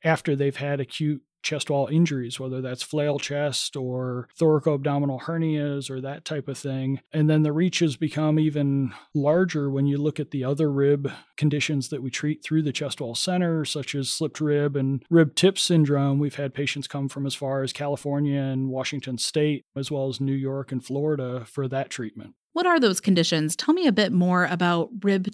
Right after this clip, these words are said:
Speaker 2: tip syndrome.
Speaker 1: Slipped rib and rib tip syndrome are these entities that are not well known by the medical community. It isn't traditionally taught in medical school.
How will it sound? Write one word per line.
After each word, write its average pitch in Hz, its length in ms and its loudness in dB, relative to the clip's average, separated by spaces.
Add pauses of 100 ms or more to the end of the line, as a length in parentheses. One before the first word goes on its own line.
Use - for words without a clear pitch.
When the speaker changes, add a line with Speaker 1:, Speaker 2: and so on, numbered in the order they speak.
Speaker 2:
tip - 260 -2
syndrome. - 680 -4 (240)
Speaker 1:
Slipped 233 320 0
rib 208 160 6
and 165 120 6
rib 170 160 6
tip - 220 -2
syndrome 151 640 4
are 156 380 4
these 160 680 0 (160)
entities 208 540 2
that 175 160 0
are 156 80 2
not 165 460 0
well 160 340 4
known 156 400 4
by 139 160 -2
the 139 80 -4
medical 139 340 -4
community. 135 760 -2
It 143 200 -4
isn't 180 520 2
traditionally 156 580 0
taught 143 380 -2
in 139 440 -2
medical 151 320 -4
school. 165 540 0